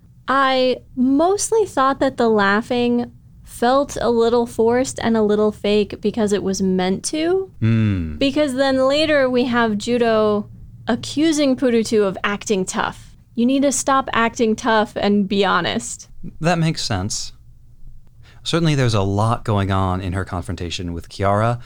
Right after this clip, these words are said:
Speaker 2: and the way the two of them talk about and to each other.
Speaker 1: And those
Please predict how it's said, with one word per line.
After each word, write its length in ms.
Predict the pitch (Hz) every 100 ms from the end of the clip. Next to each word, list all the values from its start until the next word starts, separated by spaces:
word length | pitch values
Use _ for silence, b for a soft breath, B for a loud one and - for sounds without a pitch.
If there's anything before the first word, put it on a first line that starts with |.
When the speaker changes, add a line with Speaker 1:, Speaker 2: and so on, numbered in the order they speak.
| B
Speaker 2:
and 140 | 107 95
the 60 |
way 200 | 98 101
the 100 | 98
two 200 | 90 104
of 120 | 98 92
them 440 | 95 90 87 - -
talk 320 | - 127 107
about 400 | 107 92 90 90
and 160 | 92 82
to 200 | - 104
each 180 | 90 -
other. 320 | 82 80 82 - - - - - -
Speaker 1:
And 160 | 285
those 340 | 320 311 269